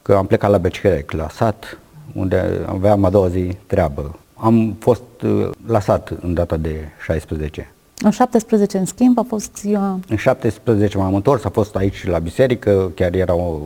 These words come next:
Speaker 1: nuntă, mi se pare. După serviciu divin am plecat acasă, m-am schimbat și am plecat, uh,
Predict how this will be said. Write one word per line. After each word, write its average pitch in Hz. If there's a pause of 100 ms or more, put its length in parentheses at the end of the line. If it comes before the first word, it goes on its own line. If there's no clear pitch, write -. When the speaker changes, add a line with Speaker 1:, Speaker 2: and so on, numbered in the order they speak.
(100)
Speaker 1:
nuntă, 104
mi 98
se -
pare. 101 (380)
După 101
serviciu 104 (300)
divin 104
am 104
plecat 101
acasă, 113
m-am 98
schimbat 110
și -
am 95
plecat, 98
uh, 98